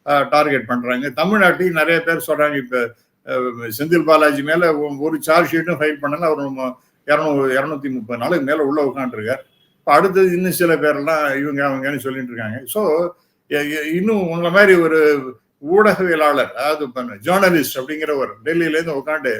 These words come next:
டெய்லி இங்க, இங்க வந்து இங்க கதாகாலட்சேபம் பண்ணிட்டு உட்காந்துருக்காரு. ஏதாவது ஒரு டி வில ஒரு யூட-, YouTube-ல உட்காந்து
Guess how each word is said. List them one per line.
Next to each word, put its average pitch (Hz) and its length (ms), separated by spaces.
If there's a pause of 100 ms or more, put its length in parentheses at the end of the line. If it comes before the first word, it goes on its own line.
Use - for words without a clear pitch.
(440)
டெய்லி 214 500
இங்க, 175 240
இங்க 160 140
வந்து 147 340
இங்க 147 260
கதாகாலட்சேபம் 151 680
பண்ணிட்டு 127 260
உட்காந்துருக்காரு. 113 520
ஏதாவது 135 300
ஒரு 131 120
டி 151 80
வில 139 200 (480)
ஒரு 139 200
யூட-, 147 280
YouTube-ல 139 440
உட்காந்து 123 380